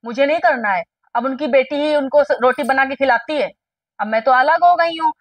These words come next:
मैं तो उनके घर रोटी बना के खिलाने नहीं जाऊंगी, तो बेटी ही बना के खिलाती है। सही कर रही हो बेटा तुम, तुम्हारी जिम्मेदारी नहीं है रोटी खिलाने की। तुमको दिया ही क्या है उन्होंने? उनकी बिटिया खुद ही रोटी बना के खिलाएगी।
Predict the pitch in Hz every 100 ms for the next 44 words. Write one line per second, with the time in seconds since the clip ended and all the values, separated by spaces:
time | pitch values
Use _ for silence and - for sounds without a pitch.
0 | - 233 254 294 277 302 254 277 277 285
1 | 277 285 277 - 277 262 330 339 302 320
2 | 302 302 285 _ - 220 240 240 294 269
3 | 262 269 254 233 - 330 339 320 - _
4 | _ _ _ _ 254 277 330 370 370 339
5 | 277 254 233 202 185 _ _ _ 262 240
6 | 277 262 285 302 294 302 320 392 381 370
7 | 320 285 247 233 202 185 _ - 269 302
8 | 254 277 320 370 415 403 370 277 240 196
9 | - _ - 233 277 220 277 277 254 277
10 | 320 339 320 330 339 349 330 330 320 370